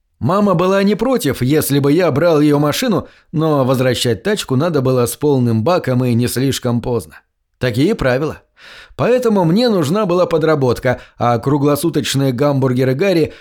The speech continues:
оказались единственным местом, куда можно было дойти пешком. Гарри сказал, что людей у него достаточно, два повара, два человека за стойкой, да плюс он сам. Днями попарно работали те чуваки,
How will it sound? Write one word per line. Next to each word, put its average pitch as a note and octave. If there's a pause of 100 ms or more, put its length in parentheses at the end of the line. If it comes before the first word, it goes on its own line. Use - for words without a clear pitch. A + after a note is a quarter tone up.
(100)
оказались F3+
единственным E3
местом, G3+
куда D3+
можно E3
было E3
дойти D3
пешком. G#2 (380)
Гарри C3+
сказал, C3
что -
людей C#3
у D#3
него G#2+
достаточно, G3 (240)
два B2
повара, G3 (200)
два A3+
человека F3
за E3+
стойкой, D#3+ (160)
да D3+
плюс F3
он C#3+
сам. F2 (420)
Днями D#3
попарно E3
работали E3
те F3
чуваки, D3+